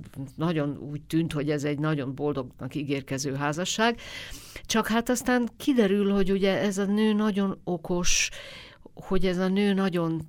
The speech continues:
nagyon finom, hogy el van kényeztetve, mert hiszen a szülei tőlük telhetően mindent megadtak neki, és azért az nem volt kevés azok között, a viszonyok között, ahogy a nők éltek.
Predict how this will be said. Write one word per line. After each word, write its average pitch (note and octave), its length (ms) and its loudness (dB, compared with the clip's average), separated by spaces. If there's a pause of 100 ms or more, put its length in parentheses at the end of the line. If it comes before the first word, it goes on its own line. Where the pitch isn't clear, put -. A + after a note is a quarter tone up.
(120)
nagyon F3 400 0
finom, E3 520 0
hogy F3 280 -2
el G#3 220 0
van F#3+ 180 0
kényeztetve, E3 760 -2
mert D#3 220 -2
hiszen D#3 320 -4
a D3+ 80 -4
szülei D3+ 420 -2
tőlük D#3 380 -4
telhetően D#3+ 640 -2
mindent D3+ 420 -2
megadtak C#3+ 520 -6
neki, C#3+ 260 -8
és C#3 200 -4
azért D#3 300 -4
az D#3+ 140 -4
nem F#3+ 200 -2
volt A#2+ 240 -8
kevés B2+ 420 -6
azok A#2+ 240 -10 (240)
között, - 420 -12
a A#2 60 -8
viszonyok C3 460 -8
között, A#2 400 -10
ahogy C3+ 260 -8
a C3 60 -6
nők B2+ 260 -6
éltek. D#3+ 420 -4